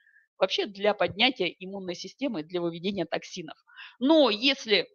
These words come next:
если, э, прям вот совсем бывает, что нет, и все, нет у нас, э, паразитоза, но какую-то систему детоксикации нужно провести.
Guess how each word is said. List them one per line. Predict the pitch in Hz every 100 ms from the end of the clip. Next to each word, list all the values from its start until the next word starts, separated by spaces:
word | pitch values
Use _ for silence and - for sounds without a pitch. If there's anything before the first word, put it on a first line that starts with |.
| _
если, | - 226 226 208 185 -
э, | 180 175 170 -
прям | 190 175
вот | 175
совсем | - 202 - 403 233
бывает, | 196 185 165
что | - 190
нет, | 247 370 -
и |
все, | 185 - 196 175 160 151 180
нет | 254 -
у | 165
нас, | 170 160 - -
э, | 151 - - - - -
паразитоза, | 180 220 269 392 339 233
но | 196 208
какую-то | - 208 381 - 170
систему | - 269 214
детоксикации | 175 - - - 214 208 - 180
нужно | 170 208 196
провести. | 170 170 202 - 175